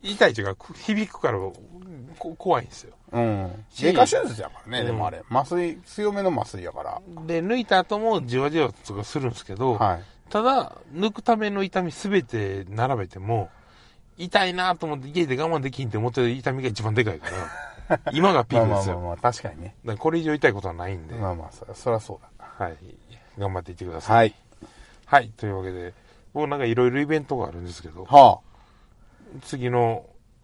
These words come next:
Speaker 1: えーと、火曜日？
Speaker 2: はい。
Speaker 1: じゃあ水曜日や。水曜日は良い風呂の日で、お風呂イベントやってるし、
Speaker 2: はいはいはいはい。
Speaker 1: その日の木曜日、二十八日は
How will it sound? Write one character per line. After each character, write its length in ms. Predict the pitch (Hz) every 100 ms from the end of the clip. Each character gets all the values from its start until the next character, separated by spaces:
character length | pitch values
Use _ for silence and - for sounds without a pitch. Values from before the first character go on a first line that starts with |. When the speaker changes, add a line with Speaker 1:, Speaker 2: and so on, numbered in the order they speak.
| _ _ - - _ _
Speaker 1:
え 720 | - 95 95 92 90 90 87 90
ー 40 |
と、 100 | 87 - - _ - _ _ _
火 220 | - 104
曜 260 | 95 131 113
日？ 180 | - 95 - -
Speaker 2:
は 260 | 127 110 92
い。 40 |
Speaker 1:
じ 60 | 107
ゃ 20 |
あ 20 |
水 200 | - 131
曜 100 | 139
日 80 | 95
や。 60 | -
水 220 | - 147
曜 100 | 151
日 100 | 113
は 260 | 139 123
良 160 | 98 117
い 60 | 101
風 180 | -
呂 100 | 95
の 80 | 87
日 180 | 80 90
で、 260 | 90 85 - _ -
お 80 | 104
風 140 | 110
呂 40 | 101
イ 20 |
ベ 100 | 92
ン 60 | 87
ト 60 |
や 60 | 82
っ 20 |
て 120 | -
る 80 | 80
し、 160 | - 90
Speaker 2:
は 220 | 123 110
い 60 |
は 180 | 98 101
い 40 | 92
は 160 | 95
い 20 |
は 200 | 85 85
い。 40 | 85
Speaker 1:
そ 140 | -
の 60 | 156
日 80 | 147
の 100 | 107
木 300 | 98 95 120
曜 220 | 117 90
日、 320 | 90 90 80 - _ - _ -
二 120 | 113
十 100 | 95
八 160 | 113 127
日 280 | 127 143
は 400 | 160 180 117 98